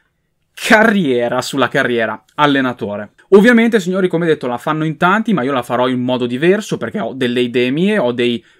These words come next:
pensieri miei e s-, li scopriremo ovviamente che nel corso della carriera,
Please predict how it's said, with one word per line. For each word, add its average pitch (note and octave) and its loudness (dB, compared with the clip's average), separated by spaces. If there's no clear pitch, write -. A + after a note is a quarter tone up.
pensieri C3 0
miei D3 0
e D3 0
s-, - -20
li C3 -8
scopriremo B2+ -2
ovviamente B2 -4
che B2+ -6
nel A#2 -4
corso A#2 -6
della A#2+ -2
carriera, D3 0